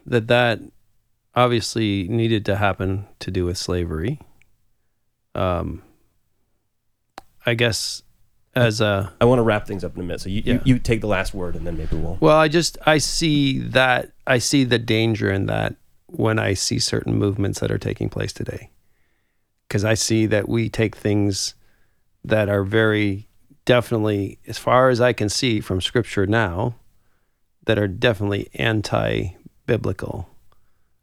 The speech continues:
Speaker 1: And we're putting them on the table and saying, "Well, you know what? Maybe that doesn't." And,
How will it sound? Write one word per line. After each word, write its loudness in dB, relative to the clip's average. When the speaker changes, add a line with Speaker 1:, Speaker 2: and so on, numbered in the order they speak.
Speaker 1:
And 0
we're 0
putting 2
them 0
on 0
the 0
table -4
and -4
saying, -6
"Well, -2
you 0
know 0
what? 0
Maybe -2
that -2
doesn't." -4
And, 0